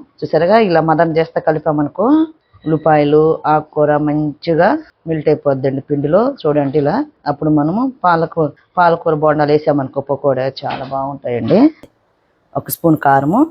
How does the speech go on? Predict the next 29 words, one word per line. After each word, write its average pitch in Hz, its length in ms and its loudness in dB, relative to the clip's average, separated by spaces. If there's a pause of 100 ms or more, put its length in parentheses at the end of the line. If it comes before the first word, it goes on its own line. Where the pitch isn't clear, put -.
(640)
పావు 160 240 4
స్పూన్ 240 260 -2 (340)
పసుపు 160 300 -2
అండి, 147 280 -2
మంచి 156 300 -2
కలర్ 147 220 2
వచ్చేదానికి. 127 540 -6 (920)
ఇది 170 180 2
ఆప్షనల్ 196 420 0
అండి 185 220 -6
మీకు 151 260 -8
కారము, 160 400 2
నేను 165 240 -4
పచ్చిమిర్చి 180 400 -6
చేశాను 156 340 -2
కదా 151 140 0 (140)
అందుకని 180 400 -2 (440)
కారం 160 300 4
కూడా 170 180 0
కొంచెం 147 280 -4
వేసుకున్నాను. 139 500 -6
మీరు 143 160 -8
చిన్నపిల్లలు 180 460 0
ఉండే 165 200 4
పని 160 180 0
అయితే 226 180 2 (240)
స్కిప్ 160 320 -2
చేసేయండి, 151 580 4 (560)
ఓకేనండి. 151 460 -4